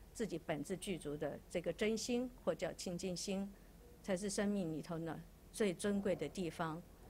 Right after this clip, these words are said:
才感报父母、师长、三宝恩哈。好，回到我们《六祖坛经》这里是择录了这个《般若品》里头呢，呃，这第一个单元呢，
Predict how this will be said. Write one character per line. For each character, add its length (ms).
才 200
感 240
报 280
父 240
母、 220
师 220
长、 300
三 260
宝 240
恩 220
哈。 200
好， 160
回 200
到 180
我 60
们 320
《六 160
祖 120
坛 280
经》 280
这 160
里 140
是 160
择 320
录 220
了 160
这 160
个 280
《般 120
若 200
品》 280
里 140
头 340
呢， 280
呃， 380
这 120
第 220
一 40
个 140
单 260
元 180
呢， 160